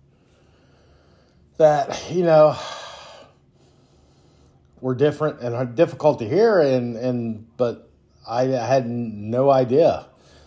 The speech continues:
that in the state I live in, Ohio,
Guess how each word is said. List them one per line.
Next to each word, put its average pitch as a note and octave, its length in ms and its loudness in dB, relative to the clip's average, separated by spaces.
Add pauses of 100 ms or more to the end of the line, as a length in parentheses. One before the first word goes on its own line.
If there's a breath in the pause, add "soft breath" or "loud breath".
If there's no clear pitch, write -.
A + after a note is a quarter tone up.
(160 soft breath)
that B2 180 0
in C3+ 140 -2
the B2 100 -2
state A#3 340 2
I G3 140 6
live E3 220 2
in, A2 120 -4
Ohio, B2+ 720 0